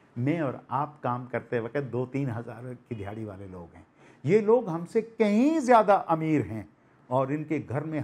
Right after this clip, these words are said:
हर सहूलत मुयस्सर होती है। और सहूलत भी क्या कि ये, अ, जितने डिवाइसेस आपके और मेरे पास हैं ये भी इस्तेमाल कर रहे हैं।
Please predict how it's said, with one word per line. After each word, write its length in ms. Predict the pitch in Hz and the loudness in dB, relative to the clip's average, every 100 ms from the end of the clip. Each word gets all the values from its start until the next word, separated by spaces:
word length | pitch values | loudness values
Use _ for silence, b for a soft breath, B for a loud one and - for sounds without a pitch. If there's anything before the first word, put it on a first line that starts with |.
| - | -6
हर 120 | 139 | -8
सहूलत 540 | - - 113 160 165 160 | -8 -4 0 2 0 -2
मुयस्सर 420 | 143 135 - 131 | -4 -4 -2 -4
होती 360 | 104 120 - 107 | -2 -4 -4 -4
है। 220 | 107 104 b b _ - | -6 -12 b b _ -6
और 100 | 110 | -6
सहूलत 440 | - 113 156 208 165 | -2 -2 2 0 0
भी 120 | 147 | -2
क्या 160 | 151 151 | 0 0
कि 140 | 175 | 0
ये, 200 | 156 156 | 0 0
अ, 460 | 147 - - 135 131 | -2 -12 -2 0 0
जितने 680 | 107 117 170 170 170 160 | -4 -4 -4 -2 -2 -2
डिवाइसेस 600 | 135 135 135 143 185 151 147 | 0 2 2 2 -4 -4 0
आपके 320 | 143 143 160 | 0 0 -2
और 120 | 139 | -2
मेरे 220 | 120 135 | -4 -6
पास 260 | 139 139 - | -6 -10 -10
हैं 100 | 180 | -6
ये 100 | 208 | -6
भी 100 | 180 | -6
इस्तेमाल 460 | - - 98 82 90 | -10 -12 -14 -14 -16
कर 100 | 87 | -18
रहे 160 | 80 80 | -18 -20
हैं। 180 | - | -20